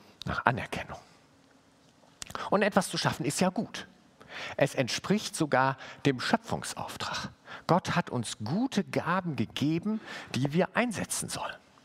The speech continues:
Hier im Text finden wir aber drei Motive für die Tat. Erstens,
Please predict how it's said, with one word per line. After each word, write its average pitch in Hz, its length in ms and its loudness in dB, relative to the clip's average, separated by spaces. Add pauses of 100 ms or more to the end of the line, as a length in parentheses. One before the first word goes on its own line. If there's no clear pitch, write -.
(1000)
Hier 175 160 4
im 170 80 0
Text - 360 2
finden 170 200 4
wir 160 120 4
aber 139 180 6
drei 131 320 6
Motive 156 500 0
für - 200 -2
die - 100 -6
Tat. - 400 -4
Erstens, 139 760 2